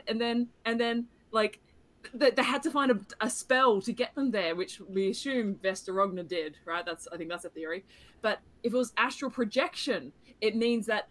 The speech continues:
their body appears dead to the people around them, and just their astral self, self gets projected. So Kree's like, "Oh, you're dead," but he was astral projecting to the city. Maybe he lost his mind there, so when he came back, he's like, "Oh, I don't fucking know anything.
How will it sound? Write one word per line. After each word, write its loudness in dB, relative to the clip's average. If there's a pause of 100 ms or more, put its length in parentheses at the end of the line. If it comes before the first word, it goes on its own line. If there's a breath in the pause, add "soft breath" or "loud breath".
(120)
their 2
body 0
appears -2
dead 0 (140)
to -8
the -4
people -4
around 0
them, -4
and -6
just -8
their -2
astral -8
self, -10 (120)
self -2
gets -8
projected. -8
So -2
Kree's -2
like, -2
"Oh, 8
you're 2
dead," -2 (240 loud breath)
but -4
he -2
was -4
astral 0
projecting -4 (100)
to -4
the -2
city. -6 (380 soft breath)
Maybe 2
he 2
lost 0
his 0
mind 2
there, 0
so -8
when -6
he -6
came -2
back, -4
he's -6
like, -4
"Oh, 6
I 0
don't -2
fucking -6
know -6
anything. -4